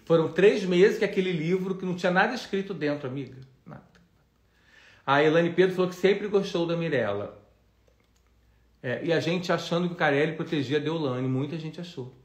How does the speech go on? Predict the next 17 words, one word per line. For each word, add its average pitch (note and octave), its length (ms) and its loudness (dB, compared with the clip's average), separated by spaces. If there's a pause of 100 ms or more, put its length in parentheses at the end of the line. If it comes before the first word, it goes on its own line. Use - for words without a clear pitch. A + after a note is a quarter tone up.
(580)
Record F#3+ 340 4
sempre G3 160 2
foi F#3 100 2
picareta, F3+ 760 2
sempre G#3+ 420 -2
foi B3 140 -2
picareta. G#3+ 480 0
Por C4+ 100 -4
isso C4 140 -8
que - 60 -8
eu D#4 80 -4
falo, G3 380 6
Edneia, C#3 600 0 (300)
que - 100 0
aquela A#3+ 460 4
live E3 460 2
da, C3+ 440 0